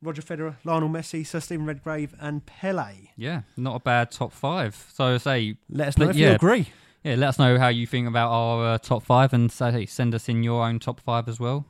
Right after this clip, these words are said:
Speaker 2: That'll be, uh, be good to know.
Speaker 1: Yeah, Del, let, also, Del, great question, mate. Let us know if you,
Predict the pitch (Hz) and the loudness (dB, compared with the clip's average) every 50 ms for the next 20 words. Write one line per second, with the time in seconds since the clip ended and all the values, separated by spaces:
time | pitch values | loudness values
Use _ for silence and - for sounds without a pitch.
0 | _ 151 127 113 107 - 113 113 113 120 120 120 120 120 - _ _ - 113 123 | _ -12 -10 -10 -8 -6 -6 -4 -2 -2 -2 -2 -4 -4 -8 _ _ -8 -6 -6
1 | 120 - 123 135 160 139 98 - _ _ 143 127 - - 156 139 135 139 156 151 | -4 -4 -2 -2 -2 -4 -6 -8 _ _ -8 -8 -4 -2 0 2 2 2 2 0
2 | 135 - - - _ - 156 143 - 135 123 - - 139 139 135 - - 151 131 | -2 -8 -14 -14 _ -2 0 0 0 0 -2 0 0 -2 -2 -2 -2 -4 -6 -4
3 | - - 135 - - 135 127 135 143 143 - 139 143 139 143 - 143 131 131 123 | -4 -6 -8 -6 -6 -4 -4 -4 -4 -4 -6 -6 -6 -6 -4 -2 -2 -2 -2 -2
4 | - - 139 | -4 -8 -12